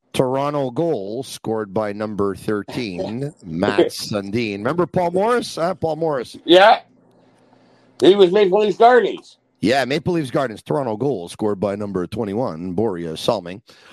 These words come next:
Speaker 1: All right, okay, let's, let's, let's stop talking about the Leafs. So you have been cheering for the Canadiens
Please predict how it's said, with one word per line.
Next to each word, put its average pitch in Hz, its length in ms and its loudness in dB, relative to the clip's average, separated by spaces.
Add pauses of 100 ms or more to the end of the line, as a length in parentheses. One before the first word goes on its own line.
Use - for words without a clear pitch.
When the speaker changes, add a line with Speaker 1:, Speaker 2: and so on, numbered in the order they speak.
(100)
Speaker 1:
All 196 120 4
right, 208 140 2
okay, 214 240 -2
let's, 220 220 -4
let's, 220 200 -6
let's 190 140 -4
stop 202 220 -2
talking 160 260 -4
about 123 180 -10
the 120 60 -18
Leafs. 107 200 -14
So 156 440 -4 (880)
you 220 680 0 (960)
have 131 240 -2
been 139 140 -4
cheering 180 480 -4
for 151 180 -4
the 127 120 -4
Canadiens 131 760 -6